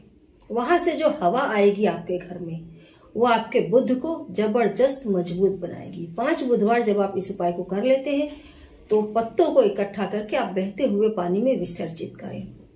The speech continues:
बुधवार के दिन ही, अ, ईशान कोने में हरे पान के पत्ते के ऊपर ही आप थोड़े से चावल रखें और एक सुपारी रखें, उस पर हल्दी, कुमकुम, अक्षत वगैरह चढ़ा दें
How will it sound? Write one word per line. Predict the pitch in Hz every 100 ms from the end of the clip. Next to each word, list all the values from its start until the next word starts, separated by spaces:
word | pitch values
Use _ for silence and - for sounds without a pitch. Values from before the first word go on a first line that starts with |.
| _ _ _ _ _ -
बुधवार | 196 330 370 311 311
के | - 349
दिन | 285 277
ही, | 349 370 - - 208 -
अ, | 240 220 220 -
ईशान | 240 220 302 381 -
कोने | 247 202 190
में | 165 160 - - - _ _ -
हरे | 240 311 381
पान | - 233 247
के | 277
पत्ते | 269 214 208 226 226
के | 247 240
ऊपर | 202 196 214
ही | 208 320 -
आप | 202 214 -
थोड़े | 214 208
से | 262
चावल | - 175 170 196 233
रखें | 233 - 330 359 - - - -
और | 262 302
एक | 311
सुपारी | - 226 220 202 240
रखें, | 185 165 - 175 - - - -
उस | 262 254
पर | 269 247
हल्दी, | 190 196 196 240
कुमकुम, | - 196 190 240
अक्षत | 247 185 - 240 214
वगैरह | 180 196 214
चढ़ा | 214 165 175 190
दें | 294 370